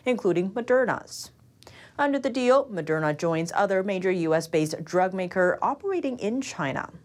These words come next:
Johnson and Johnson launched its China business in nineteen eighty-five. Pfizer has run there for over thirty years. In a controversial move, China is doling out pregnancy drugs to girls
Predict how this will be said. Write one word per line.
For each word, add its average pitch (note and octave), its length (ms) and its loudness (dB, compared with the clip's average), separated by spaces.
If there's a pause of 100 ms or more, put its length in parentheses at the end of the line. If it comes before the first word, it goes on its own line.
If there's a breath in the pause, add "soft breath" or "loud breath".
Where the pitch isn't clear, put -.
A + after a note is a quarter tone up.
(240)
Johnson G#4+ 500 -2
and A#3 120 0
Johnson F#3 600 -2
launched C#3+ 440 -4
its C#4 260 0
China D3+ 320 -6
business D3 480 -2
in F3+ 140 -2
nineteen A3 500 -4
eighty-five. A3+ 800 -4 (480 loud breath)
Pfizer F#3+ 560 2
has F#3+ 220 0
run G3+ 260 0
there A3 180 0
for A3 160 0
over A#3 280 2
thirty A3 260 0
years. G#3+ 720 -4 (1200 loud breath)
In D4 140 4
a A3 180 0
controversial D#3 800 -2
move, E3 500 2
China E3 360 0
is D3 240 0
doling G3 360 2
out F3+ 220 0
pregnancy F#4 680 -2
drugs A3+ 420 2
to G#3+ 100 -4
girls G3 440 2